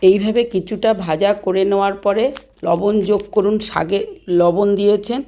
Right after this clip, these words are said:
সেই খেয়াল করে অল্প পরিমাণ লবণ দেবেন, নাহলে কিন্তু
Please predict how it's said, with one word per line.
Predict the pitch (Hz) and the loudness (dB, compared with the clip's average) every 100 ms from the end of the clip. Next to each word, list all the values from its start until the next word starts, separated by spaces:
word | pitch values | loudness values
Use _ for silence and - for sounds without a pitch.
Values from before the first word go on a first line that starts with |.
| - - | -14 -20
সেই | - 190 214 208 | -4 -2 -2 -4
খেয়াল | - 196 185 185 185 | -4 -2 0 0 -2
করে | 208 220 214 - | 0 0 0 0
অল্প | 175 170 202 | 0 0 -4
পরিমাণ | 208 190 202 220 214 | 0 0 0 0 2
লবণ | 160 156 180 | 0 2 0
দেবেন, | 185 196 226 | 0 0 0
নাহলে | 220 180 190 202 | 0 0 0 -2
কিন্তু | 208 202 220 | -4 -6 -6